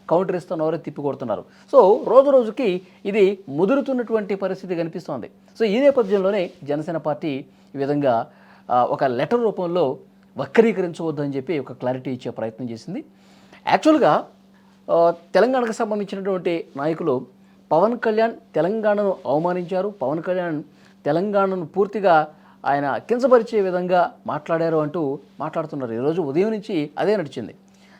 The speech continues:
దానికి కౌంటర్గా జనసేన పార్టీ నుంచి నాయకులు కొంతమంది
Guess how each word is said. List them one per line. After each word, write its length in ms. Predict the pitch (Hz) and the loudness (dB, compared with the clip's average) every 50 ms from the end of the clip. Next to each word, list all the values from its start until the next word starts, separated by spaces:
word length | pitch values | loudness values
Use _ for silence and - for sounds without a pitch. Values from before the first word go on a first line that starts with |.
| _ - | _ 2
దానికి 360 | - - 233 226 196 202 151 | 2 4 4 4 2 0 -2
కౌంటర్గా 580 | - - 127 160 226 226 254 233 196 190 196 202 | -2 0 0 0 2 4 2 4 6 4 4 4
జనసేన 460 | 170 147 143 147 170 165 - 196 190 | 2 0 -2 -2 -2 -6 -6 -8 -6
పార్టీ 360 | 196 190 175 175 180 - 185 | -4 -6 -6 -6 -6 -8 -8
నుంచి 260 | 170 170 156 - 165 | -8 -8 -8 -8 -6
నాయకులు 340 | 143 139 151 160 160 180 160 | -4 -4 -4 -4 -4 -6 -6
కొంతమంది 580 | 151 147 143 143 147 156 156 151 139 139 156 | -6 -6 -6 -4 -6 -4 -4 -4 -6 -6 -8